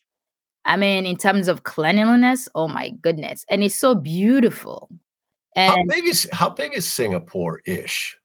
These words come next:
Speaker 1: You know, I don't, I can't give you, I mean, I can look, I could look it up, uh, Google it, but, but it's, it's not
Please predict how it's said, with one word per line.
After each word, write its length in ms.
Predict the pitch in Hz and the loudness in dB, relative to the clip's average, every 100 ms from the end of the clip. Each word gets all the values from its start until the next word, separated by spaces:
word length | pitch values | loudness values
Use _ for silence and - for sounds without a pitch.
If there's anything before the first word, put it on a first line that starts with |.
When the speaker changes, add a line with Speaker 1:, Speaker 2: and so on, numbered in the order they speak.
| _ - | _ -16
Speaker 1:
You 180 | 208 262 | -6 -2
know, 220 | 339 339 311 | -2 -2 -2
I 140 | 277 180 135 | -2 -2 0
don't, 220 | 233 262 | 2 2
I 140 | - 214 | 0 -6
can't 340 | - 269 247 | -2 0 2
give 140 | 220 220 | 2 2
you, 320 | 240 226 214 | 2 0 -2
I 60 | 170 | -4
mean, 180 | 170 156 | -2 0
I 100 | 160 | 0
can 220 | 165 165 | 0 0
look, 160 | 196 - | -2 2
I 80 | 165 | 0
could 240 | - 151 | 0 -2
look 180 | 165 185 | -2 0
it 120 | 143 | 2
up, 260 | 160 233 _ - | 2 2 _ -10
uh, 340 | - 85 - - | -6 -4 -6 -6
Google 300 | 151 180 180 | -2 0 2
it, 160 | 165 - | 0 0
but, 180 | 156 147 | -4 -4
but 240 | 156 175 170 | -2 0 0
it's, 180 | 175 - | -2 -4
it's 260 | - 160 - | -6 -6 -4
not 360 | 226 139 170 | -2 2 2